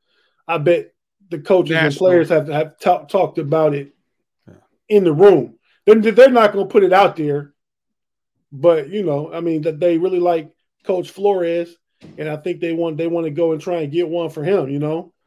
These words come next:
Speaker 2: I think you're gonna hear some national stuff about it, like, pregame.
Speaker 1: Yeah, you will.
Speaker 2: You
Speaker 1: You
Speaker 2: know,
Speaker 1: will. You will.
Speaker 2: E S P N or
Speaker 1: You'll probably hear about
Speaker 2: Fox
Speaker 1: what,
Speaker 2: and
Speaker 1: what, what, what state,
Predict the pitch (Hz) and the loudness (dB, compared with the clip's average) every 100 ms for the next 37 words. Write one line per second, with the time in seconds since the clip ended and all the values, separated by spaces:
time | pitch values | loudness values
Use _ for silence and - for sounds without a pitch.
0 | _ _ _ 160 170 196 170 160 135 139 | _ _ _ -8 -6 -6 -8 -12 -10 -12
1 | 127 127 131 123 127 120 127 127 - 127 | -12 -12 -12 -14 -18 -16 -16 -16 -18 -18
2 | 117 - 127 - 117 123 123 117 117 113 | -18 -14 -14 -14 -12 -10 -10 -12 -16 -18
3 | - 131 123 127 123 117 _ _ _ _ | -12 -10 -10 -12 -12 -16 _ _ _ _
4 | _ _ _ _ 294 285 349 311 269 - | _ _ _ _ -6 0 2 4 2 -2
5 | 247 269 254 254 254 254 247 240 247 120 | -8 -8 -4 -6 -6 -8 -2 0 0 -4
6 | _ 135 127 127 123 123 120 113 110 208 | _ -14 -10 -10 -10 -10 -12 -14 -8 -6
7 | 226 240 220 220 220 214 214 190 156 202 | 0 4 4 4 2 2 2 0 -2 -4
8 | 190 185 214 202 151 196 190 160 202 196 | -4 -4 -4 -6 -6 -6 -6 -6 -8 -8
9 | - 202 202 _ | -6 -6 -6 _